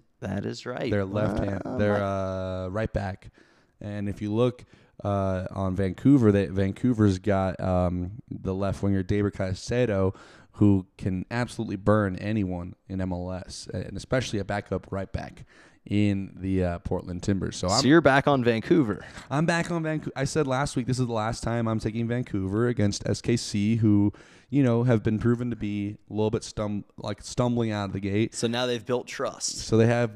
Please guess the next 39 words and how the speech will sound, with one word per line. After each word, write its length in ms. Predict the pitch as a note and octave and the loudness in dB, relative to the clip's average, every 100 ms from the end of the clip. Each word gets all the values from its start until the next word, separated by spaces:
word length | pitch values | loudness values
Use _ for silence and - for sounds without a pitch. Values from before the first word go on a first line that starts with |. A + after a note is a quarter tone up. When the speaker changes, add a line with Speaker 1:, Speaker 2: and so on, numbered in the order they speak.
| - A2+ | -16 -8
Speaker 2:
regained 480 | A2 A2+ A#2+ A#2+ | -4 0 0 0
my 160 | A2 G#2+ | -2 -4
confidence. 480 | - G#2+ G#2 G2 F#2+ | -2 -2 -2 -6 -4
Speaker 1:
All 100 | G2 | 2
Speaker 2:
Last 240 | C3 G2 | 4 4
Speaker 1:
right. 120 | G#2+ | 4
Speaker 2:
I 100 | A2 | 4
said 240 | C#3 E3+ D3 | 2 2 2
last 340 | A#2+ A#2+ - | 0 0 0
week 260 | A#2+ A#2 - | 0 0 -2
that 120 | F#2+ | -4
this 140 | G#2 | -2
is 60 | G#2 | -4
the 60 | F#2+ | -4
last 300 | F#2+ F#2 - | -4 -4 -6
time 160 | G2+ | -8
I'm 180 | F#2 F2+ | -8 -10
in 140 | F#2 | -12
Vancouver. 560 | F2+ F#2+ - - - - _ - - | -12 -12 -8 -6 -8 -16 _ -20 -4
If 140 | G#2 C#3 | -2 2
they 80 | |
don't 200 | C3+ C3 A#2+ | 4 4 4
win 120 | A#2+ | 4
it 80 | G2+ | 2
for 120 | A2+ | 0
me 120 | A2 | 0
here, 160 | A2 G#2 | 0 0
they're 120 | G#2 | 2
gonna 120 | G2+ | 2
win 160 | F#2+ G2 | 0 -4
it 100 | G2 | -8
next 300 | G2 - G2 | -10 -10 -12
week, 240 | F2 - | -12 -8
right? 200 | G2 - _ - - - | -10 -10 _ -20 -20 -6
Well, 280 | G2+ F#2 F2+ | 0 0 0
they 100 | G2+ | -2
won 340 | G2 A2+ A2+ - - | 2 2 2 -2 -10
last 420 | - A2 A2 - | -4 -2 -2 -2
week, 380 | G#2 A2 G#2+ - | 4 4 4 -2